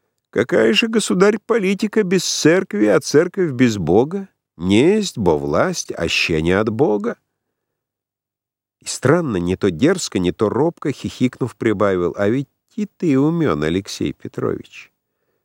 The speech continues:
Умнее батюшки. Батюшка, хотя и умён, да людей не знает. Мы его, бывало, частенько за нос поваживаем.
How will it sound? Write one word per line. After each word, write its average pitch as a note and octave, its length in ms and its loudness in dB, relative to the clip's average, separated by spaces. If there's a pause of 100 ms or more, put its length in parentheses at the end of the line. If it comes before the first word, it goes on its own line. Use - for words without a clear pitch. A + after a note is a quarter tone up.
(260)
Умнее A#2 760 2
батюшки. - 720 -8 (640)
Батюшка, C3+ 680 -2
хотя A2+ 340 0
и A2+ 100 2
умён, A#2 680 2
да C3 120 4
людей C3 520 2
не B2 200 2
знает. G#2+ 580 2
Мы C3 160 0
его, D#3+ 260 2
бывало, C3+ 440 0
частенько C#3 960 -2
за A2 360 2
нос G#2+ 260 -6
поваживаем. F#2+ 840 -2